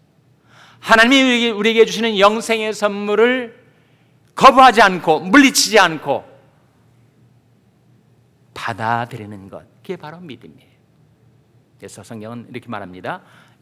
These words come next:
"영접하는 자, 곧 그 이름을 믿는 자들에게는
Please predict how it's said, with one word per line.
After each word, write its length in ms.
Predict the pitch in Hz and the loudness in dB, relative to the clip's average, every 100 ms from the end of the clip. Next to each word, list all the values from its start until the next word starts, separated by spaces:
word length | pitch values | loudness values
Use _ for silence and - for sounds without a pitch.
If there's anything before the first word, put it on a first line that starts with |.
| - 101 | -18 -12
"영접하는 880 | 113 127 135 123 143 135 127 127 | -10 -10 -12 -6 -6 -4 -8 -8
자, 200 | 120 101 - _ _ _ | -8 -10 -12 _ _ _
곧 240 | 139 135 | -10 -8
그 300 | - 139 139 127 | -10 -10 -10 -12
이름을 500 | 123 139 151 180 185 | -6 -4 -4 -4 -4
믿는 540 | 135 135 135 135 131 | -6 -6 -6 -8 -8
자들에게는 680 | 123 107 110 107 131 202 | -8 -8 -8 -8 -6 -6